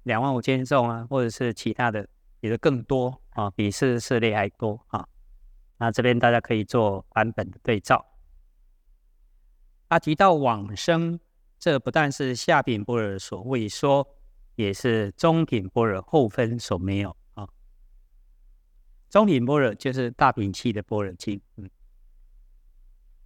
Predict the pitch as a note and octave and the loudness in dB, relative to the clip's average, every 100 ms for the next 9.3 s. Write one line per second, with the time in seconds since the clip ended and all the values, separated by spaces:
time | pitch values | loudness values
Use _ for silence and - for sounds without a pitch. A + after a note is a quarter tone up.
0 | - - C#3+ C#3+ - B2+ G#2+ G#2 - D#3 | -20 -2 0 2 4 4 4 0 0 2
1 | C#3 D#3+ E3 - A2+ - A#2+ C3+ A#2+ B2+ | 2 2 0 -2 -4 -4 -2 -2 0 -2
2 | A2 - - G#2 G2+ - E3 E3 C3+ - | -4 -8 -8 -6 -6 -4 2 2 2 -2
3 | A2 A#2 - B2+ - _ _ - _ _ | -10 -6 2 0 0 _ _ -20 _ _
4 | - _ - - - - A#2+ G#2+ - C#3 | -20 _ -20 -18 -6 2 4 2 0 0
5 | B2+ A#2 F#3+ D#3 A2+ G2 A2+ - _ _ | 2 2 2 2 0 -2 -4 -4 _ _
6 | - - - - - - - B2+ G#2+ - | -20 -20 -20 -20 -20 -14 0 2 2 2
7 | B2+ G#2+ G2 C3 C#3+ G#2+ - _ - - | 2 2 2 2 2 0 -6 _ -20 -20
8 | - - G#2+ G#2+ A#2 G#2 - G#2+ B2+ C#3+ | -10 -4 -2 -2 -2 -2 0 0 0 0
9 | C#3 A#2 | 0 0